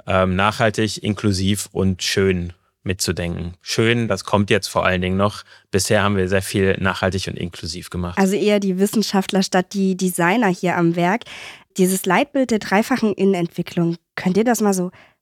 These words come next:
Speaker 2: ganz kurz abreißen, was das heißt?
Speaker 1: Und zwar die Innenentwicklung ist ja, ähm, eine Entwicklung, die wir haben und die es anderswo so zum Beispiel nicht gibt. Also das Leitbild der dreifachen Innenentwicklung würde jetzt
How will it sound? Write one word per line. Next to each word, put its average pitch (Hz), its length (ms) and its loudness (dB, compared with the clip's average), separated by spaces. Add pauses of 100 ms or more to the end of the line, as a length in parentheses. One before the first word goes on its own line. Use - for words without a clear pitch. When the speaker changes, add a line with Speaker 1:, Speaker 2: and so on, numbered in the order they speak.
(140)
Speaker 2:
ganz - 300 0
kurz - 440 -2 (140)
abreißen, 247 560 0
was 196 140 0
das - 240 -6
heißt? 180 440 -2 (640)
Speaker 1:
Und 95 140 -8
zwar 92 160 2
die 95 180 -2
Innenentwicklung 107 680 0 (460)
ist 107 240 0
ja, 95 340 4
ähm, 101 220 2
eine 98 120 0
Entwicklung, 104 460 0
die 98 160 -2
wir 101 160 2
haben 104 300 2
und 98 380 -4
die 101 40 -2
es 98 100 -2
anderswo 104 380 0
so 107 160 2
zum 107 160 -2
Beispiel 95 280 0
nicht 113 180 -6
gibt. 101 160 -4
Also 98 160 -2
das 92 180 -4
Leitbild 98 340 0
der 98 100 0
dreifachen 98 460 -2
Innenentwicklung 98 640 -2
würde 98 160 0
jetzt 95 300 -2